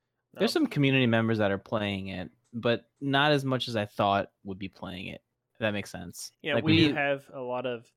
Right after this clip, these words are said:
Speaker 2: they've kinda stagnated some of the content. So, like, I don't think the entirety of the game will be out until March, and that's when the Battle Royale will drop.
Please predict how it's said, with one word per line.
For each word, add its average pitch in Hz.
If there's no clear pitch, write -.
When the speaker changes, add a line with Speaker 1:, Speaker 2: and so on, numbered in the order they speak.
Speaker 2:
they've 156
kinda 165
stagnated 127
some 131
of 127
the 131
content. 135
So, 127
like, 110
I 127
don't 127
think 123
the 120
entirety 120
of 117
the 117
game 117
will 110
be 117
out 113
until 117
March, 113
and 117
that's 113
when 107
the 110
Battle 113
Royale 113
will 113
drop. 117